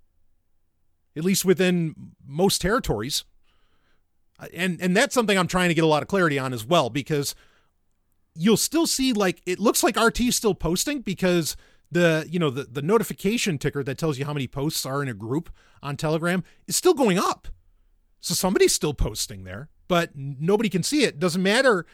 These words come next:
if you independently installed, uh, the Telegram app on Android or if it's on the desktop version, which was supposed to resolve censorship. That's not true.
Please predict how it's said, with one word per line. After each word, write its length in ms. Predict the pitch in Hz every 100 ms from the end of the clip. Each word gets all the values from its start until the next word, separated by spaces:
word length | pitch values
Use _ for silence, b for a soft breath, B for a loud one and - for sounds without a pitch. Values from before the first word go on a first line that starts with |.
| b
if 160 | 175 -
you 120 | 170 160
independently 760 | 180 - 156 180 196 247 247 b b -
installed, 540 | 196 - 220 226 214 - _ _
uh, 200 | 175 185
the 100 | 170
Telegram 460 | 214 214 208 214 208
app 260 | 185 208 -
on 200 | 175 180
Android 480 | 165 190 202 220 226
or 160 | 156
if 100 | 135
it's 100 | 131
on 140 | 143 123
the 80 |
desktop 380 | 147 - 196 175
version, 300 | 180 185 196
which 140 | 147 151
was 100 | -
supposed 300 | 202 202 -
to 260 | 170 156 - -
resolve 680 | 156 117 180 254 190 160 160
censorship. 680 | - 190 214 196 165 139 - - _ _
That's 460 | 95 101 165 220 254
not 180 | 240
true. 320 | - 147 143